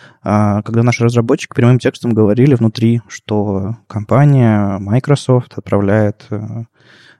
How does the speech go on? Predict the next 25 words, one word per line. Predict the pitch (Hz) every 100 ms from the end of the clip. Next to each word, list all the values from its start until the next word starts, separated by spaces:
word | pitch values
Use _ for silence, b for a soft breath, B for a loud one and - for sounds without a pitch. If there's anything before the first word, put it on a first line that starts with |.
| _
э, | 117 107 110
какой-то | - 117 -
странный, | - 117 120 107
стрёмный | - 131 110 104
код | - 143 123
исключительно | - 113 - 120 107 98
для | 110
браузера | 98 101 101 98
Opera, | 92 131 - 107 104 104
что | - 92
он | 101 110
в | -
нём | 104 110 -
очень | 104 101
плохо | 98 98 104
работает. | 95 90 - - _ _
То | -
есть | 92 - -
реально, | 104 98 92 107 _ _ _ 104
м, | 104 104 101 107 _ _ _ _ -
м, | 123 107 117 117 127 -
Opera | 131 117 107 107
прикидывается | 127 127 - 214 85 - 107
другим | 110 107 107
браузером, | 104 170 202 185 185